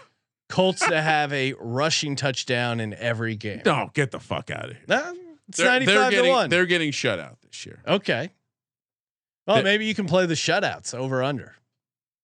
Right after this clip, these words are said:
Speaker 2: My only concern is that the defense sucks, and you get a little Justin Fields at the end of the year.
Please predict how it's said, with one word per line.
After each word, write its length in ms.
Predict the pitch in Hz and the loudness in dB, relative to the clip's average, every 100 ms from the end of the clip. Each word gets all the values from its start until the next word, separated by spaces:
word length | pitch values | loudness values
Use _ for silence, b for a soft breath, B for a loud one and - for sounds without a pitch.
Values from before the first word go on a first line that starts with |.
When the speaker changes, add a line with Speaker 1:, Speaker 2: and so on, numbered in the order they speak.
| _ | _
Speaker 2:
My 180 | 123 143 | 0 2
only 180 | 175 180 | 4 0
concern 420 | 147 117 123 110 | -2 -2 0 0
is 100 | 98 | 0
that 100 | 90 | -6
the 80 | 78 | -10
defense 420 | 85 82 80 71 | -10 -10 -10 -12
sucks, 360 | - 65 - - | -12 -14 -14 -12
and 220 | 78 78 | -10 -8
you 60 | 90 | -6
get 80 | 90 | -4
a 60 | |
little 160 | 87 82 | -4 -6
Justin 380 | 78 82 - 78 | -8 -10 -10 -12
Fields 580 | - 80 76 71 - - | -8 -8 -8 -10 -14 -14
at 120 | 78 | -10
the 80 | 82 | -10
end 80 | 78 | -10
of 60 | |
the 80 | 73 | -10
year. 280 | 71 62 | -12 -12